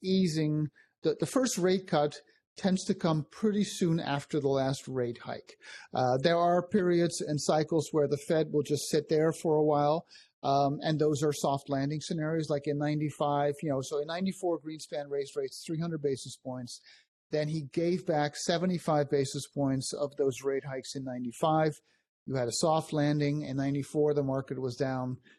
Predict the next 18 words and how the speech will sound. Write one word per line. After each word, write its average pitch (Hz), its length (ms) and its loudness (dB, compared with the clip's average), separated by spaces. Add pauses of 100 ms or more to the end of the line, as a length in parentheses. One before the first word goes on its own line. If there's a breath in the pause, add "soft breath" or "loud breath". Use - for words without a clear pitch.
(160 soft breath)
ten 180 220 2
percent, 160 460 0
but 135 160 0
basically 143 420 0
was 131 220 0
in 131 80 0
limbo 156 400 4
for 139 260 0
a 135 60 2
year. 143 280 0
Then 135 180 -8
in 135 60 -18
ninety-five, 139 560 -6
it 139 80 -8
went 123 140 -10
up 127 180 -8
thirty-five 143 540 0
percent. 175 460 -2